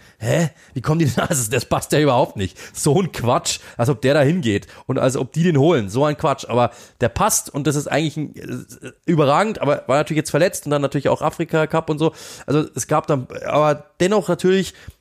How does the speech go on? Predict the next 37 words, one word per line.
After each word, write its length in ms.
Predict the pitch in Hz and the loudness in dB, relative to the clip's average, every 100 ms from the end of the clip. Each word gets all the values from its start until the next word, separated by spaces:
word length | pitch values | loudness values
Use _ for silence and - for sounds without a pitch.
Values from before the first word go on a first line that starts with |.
| _ _ - | _ _ -10
Weghorst 400 | 135 180 185 165 | -2 0 0 -2
passt 240 | 180 175 | -4 -2
da 60 | 165 | -4
voll 300 | - - 175 | -2 2 2
rein, 220 | 151 143 | 4 2
finde 260 | 135 117 98 | 0 -2 0
ich, 280 | 151 - - | -2 -2 -16
und 300 | - 135 135 - - | -6 -6 -6 -14 -10
ist 160 | - 147 | -4 0
ja 240 | 156 147 | 2 2
verhältnismäßig, 880 | - 139 151 156 131 151 139 135 - _ _ _ _ _ _ _ _ - | 2 2 2 0 -2 -2 -2 -6 -8 _ _ _ _ _ _ _ _ -6
also 240 | 131 139 - _ - | -2 -2 -4 _ -2
unfassbar 680 | 196 190 - 196 185 - 139 | -2 -2 -2 -2 -2 -2 0
international 840 | 139 151 165 - 202 185 - 202 | 0 0 0 0 0 -2 0 0
<laughs> 60 | |
für 160 | 180 151 | 0 -6
diesen 340 | 165 175 175 | -4 -4 -4
Club. 300 | 165 170 208 143 - - - | 0 0 0 -2 -10 -14 -6
Also, 140 | 147 | -2
dass 200 | 175 160 | 0 0
du 80 | - | -2
da 120 | - | -2
einen 100 | 175 143 | -2 0
Niederländer 460 | 185 196 180 170 | 2 2 2 2
reinholst, 460 | 147 160 180 175 - - - | 2 2 2 -2 -6 -18 -2
äh, 140 | 156 | 2
ist 180 | 170 170 | 2 2
ja 140 | 165 127 | 2 2
Wahnsinn. 440 | 127 202 131 131 | 2 0 0 0
Also, 340 | 120 127 127 | 0 0 0
ein 260 | 123 107 135 | -2 -6 -2
Niederländer 440 | 160 180 165 156 | 2 2 2 0
und 200 | 139 165 | 0 -2
ein, 240 | - 151 151 | -4 -6 -6
und 340 | - 151 151 | -4 -4 -4
ein, 220 | 147 147 143 | -6 -4 -2
äh, 400 | 127 131 131 | 2 4 4